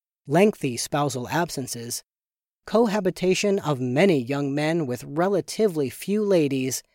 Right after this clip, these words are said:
male rivalry, and sheer boredom. Then, too, everyone knew that women by their very nature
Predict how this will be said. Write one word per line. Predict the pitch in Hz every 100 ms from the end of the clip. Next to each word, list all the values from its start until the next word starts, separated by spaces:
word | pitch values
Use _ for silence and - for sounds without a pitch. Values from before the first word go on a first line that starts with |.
| _ _ 135
male | 160 196
rivalry, | 190 180 196 196 202 202 208 202 _ _
and | 151 131 104
sheer | - - 135 160
boredom. | 147 147 123 98 107 - _ _ _ _ _ _ _ _ _ -
Then, | 185 190 135
too, | - 240 175 135 131 _ _ _ _ -
everyone | 196 233 233 226 196
knew | 185 190 135
that | 135 135 123
women | 156 190 139 123
by | 120 127
their | 123 123 113
very | 151 143 110
nature | 117 180 233 - 90 90 113